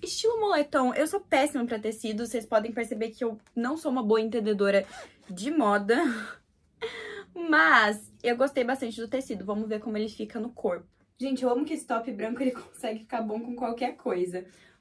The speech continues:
Provei o shortinho e ele é muito, muito confortável. Tipo assim,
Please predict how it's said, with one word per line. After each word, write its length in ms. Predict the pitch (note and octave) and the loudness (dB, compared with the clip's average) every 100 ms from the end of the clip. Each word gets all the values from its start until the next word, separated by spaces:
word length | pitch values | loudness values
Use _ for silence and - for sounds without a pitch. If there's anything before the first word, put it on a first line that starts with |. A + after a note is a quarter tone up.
| - | -6
Provei 400 | C4 C4 A#3+ C#4+ | -2 0 0 0
o 40 | |
shortinho 800 | C#4+ B3+ B3 - A3+ G#3 G#3+ A3 _ | 0 0 -2 -4 -8 -6 -8 -10 _
e 140 | A#3+ B3+ | -2 0
ele 100 | C4 | 2
é 60 | |
muito, 680 | C#4 C4 B3 G#3+ G#3 B3 A#3+ | 4 4 4 0 -4 -8 -6
muito 440 | C#4+ C#4+ A3+ G#3+ - | -4 -2 -2 -4 -8
confortável. 720 | A#3 G#3+ A3+ A3 E3+ E3 D#3+ | -8 -6 -8 -8 -8 -10 -14
Tipo 180 | - - | -10 -6
assim, 280 | C#4 G#3+ | -4 -4